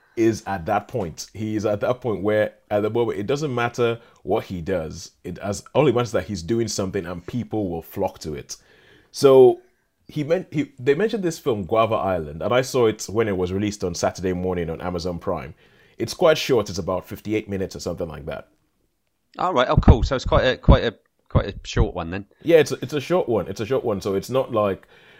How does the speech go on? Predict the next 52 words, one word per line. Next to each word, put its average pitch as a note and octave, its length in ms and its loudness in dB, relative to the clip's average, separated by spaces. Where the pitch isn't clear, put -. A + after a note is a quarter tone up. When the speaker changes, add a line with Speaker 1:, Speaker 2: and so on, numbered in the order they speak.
Speaker 1:
it, - 240 -8
this, B2 220 -2
and A#2+ 160 0
the A#2+ 60 -6
same F3 400 0
way B2+ 240 4
with G2+ 300 0
a G#2+ 60 2
lot A#2 260 6
of F#2+ 100 -4
the F#2+ 80 -8
stuff G#2 240 -6
that F2+ 140 -2
he F#2+ 140 -8
does, E2 580 -4
um, E2+ 580 -4
film-wise, F#2 640 -2
where G#2 160 0
I F#2+ 60 -2
don't G#2+ 220 -2
feel, G#2 380 -2
I G#2+ 80 -2
don't B2+ 100 2
think A#2+ 140 -4
he's G2+ 140 -8
fussed A2 320 -2
if G2 80 -4
it F2+ 100 -4
makes G2 240 -4
money F#2+ 240 -6
or E2 80 -6
not. E2+ 320 -12
<laughs> - 380 -14
He's, - 480 -6
he's B2 160 -2
Speaker 2:
Right. G2+ 220 4
Speaker 1:
ju-, - 80 -18
he, B2 100 -2
he's B2+ 100 -4
Speaker 2:
He B2+ 60 4
Speaker 1:
just C#3+ 80 8
Speaker 2:
makes C#3+ 200 6
it C3 80 2
for - 120 8
himself. A2+ 500 6
Speaker 1:
I D3+ 160 6
Speaker 2:
Are C#3+ 60 12
they F3 60 10
Speaker 1:
honest- C#3 140 6
Speaker 2:
quite G3 160 10
self-indul-, F3+ 540 6
is, - 200 -8